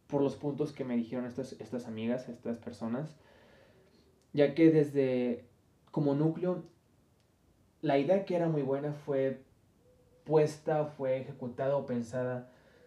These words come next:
pues, por mujeres que tenían otros fines, otros motivos en el fondo,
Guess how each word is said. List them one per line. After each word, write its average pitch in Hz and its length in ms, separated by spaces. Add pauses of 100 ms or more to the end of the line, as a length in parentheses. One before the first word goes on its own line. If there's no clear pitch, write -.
(360)
pues, 165 220
por 160 260
mujeres 147 640
que 131 120
tenían 123 320
otros 127 460 (380)
fines, 131 440
otros 135 300
motivos 131 800 (180)
en 120 160
el 113 120
fondo, 127 540